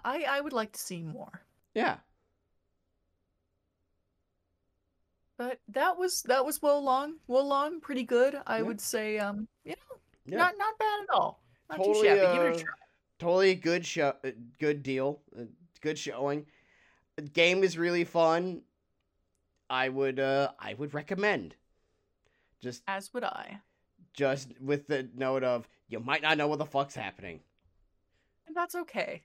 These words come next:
Speaker 1: <laughs>
Speaker 2: Yeah. In the meantime, uh, we still got some time left. Uh,
Speaker 1: Mm-hmm.
Speaker 2: are you excited for the return of the G Witch this Sunday?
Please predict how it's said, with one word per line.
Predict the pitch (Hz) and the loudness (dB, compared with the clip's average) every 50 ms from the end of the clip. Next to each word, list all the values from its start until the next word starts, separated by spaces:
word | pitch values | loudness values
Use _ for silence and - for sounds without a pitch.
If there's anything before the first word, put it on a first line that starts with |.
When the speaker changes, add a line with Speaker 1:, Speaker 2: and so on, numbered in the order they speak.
| _ - | _ -6
Speaker 1:
<laughs> | 240 247 - _ _ _ _ _ _ _ _ _ _ _ _ _ _ _ _ _ _ _ | -6 -6 -8 _ _ _ _ _ _ _ _ _ _ _ _ _ _ _ _ _ _ _
Speaker 2:
Yeah. | - 392 480 480 - - _ _ _ _ _ _ _ _ _ _ _ _ _ _ _ _ _ _ _ _ _ _ _ _ _ _ _ _ _ _ _ _ _ _ _ _ _ _ _ _ _ _ _ | -6 -2 -2 -2 -2 -4 _ _ _ _ _ _ _ _ _ _ _ _ _ _ _ _ _ _ _ _ _ _ _ _ _ _ _ _ _ _ _ _ _ _ _ _ _ _ _ _ _ _ _
In | - 247 262 247 | 4 4 4 4
the | 196 | 2
meantime, | 156 135 147 202 226 247 240 - - - 123 107 98 98 104 131 170 | -2 -2 -2 -2 0 -2 -4 -6 -8 -8 -8 -8 -8 -8 -8 -6 -6
uh, | 185 143 123 120 110 104 | -6 -4 -4 -4 -6 -6
we | 101 92 117 120 | -6 -8 -10 -12
still | 120 - 143 123 | -8 -8 -10 -10
got | 120 120 117 113 | -8 -10 -12 -12
some | - 107 107 | -14 -18 -18
time | - - 131 131 147 156 147 | -16 -10 -8 -8 -6 -6 -6
left. | 117 92 90 104 - _ _ - _ _ _ _ _ _ _ _ _ | -8 -8 -10 -14 -16 _ _ -20 _ _ _ _ _ _ _ _ _
Uh, | - | -6
Speaker 1:
Mm-hmm. | 113 117 117 120 120 120 120 120 120 120 120 120 127 175 208 - _ _ _ _ | -2 -2 0 0 2 2 2 2 0 0 0 -2 -4 -6 -8 -10 _ _ _ _
Speaker 2:
are | 117 123 127 | -6 -4 -4
you | 123 127 127 131 127 127 127 127 123 123 123 120 120 | -4 -4 -4 -4 -4 -4 -4 -6 -6 -8 -10 -8 -8
excited | 127 127 123 - - 123 113 117 123 131 135 | -10 -10 -10 -12 -10 -8 -6 -6 -6 -6 -6
for | 139 135 131 | -8 -8 -8
the | 127 120 | -8 -8
return | 117 113 113 - 127 117 113 120 117 | -8 -10 -10 -10 -10 -10 -8 -8 -8
of | 110 107 110 110 107 101 98 87 98 | -8 -6 -8 -8 -10 -12 -16 -16 -12
the | 113 120 | -12 -12
G | 120 - - 110 113 | -12 -12 -14 -12 -12
Witch | 113 110 123 135 147 147 - - - - - - - _ _ _ _ | -10 -8 -6 -6 -6 -8 -12 -14 -14 -14 -16 -18 -20 _ _ _ _
this | - 131 131 | -12 -12 -10
Sunday? | - - 120 113 123 117 123 123 147 180 - | -8 -8 -8 -8 -6 -6 -4 -4 -4 -6 -8